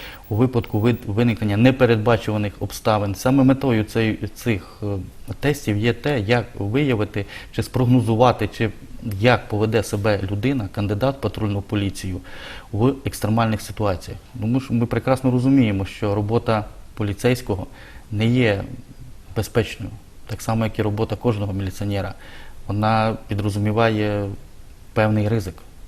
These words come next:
Кожен виїзд слідчо-оперативної групи, кожне направлення на виклик наряду патрульної служби, це, це є небезпека. Міліціонер чи майбутній патрульний поліцейський, який направляється на виклик,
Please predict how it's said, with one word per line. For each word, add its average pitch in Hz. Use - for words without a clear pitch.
Кожен 120
виїзд 127
слідчо-оперативної 107
групи, 98
кожне 113
направлення 117
на 113
виклик 113
наряду 110
патрульної 110
служби, 101
це, 117
це 110
є 127
небезпека. 117
Міліціонер 110
чи -
майбутній 104
патрульний 113
поліцейський, 107
який 104
направляється 107
на 104
виклик, 117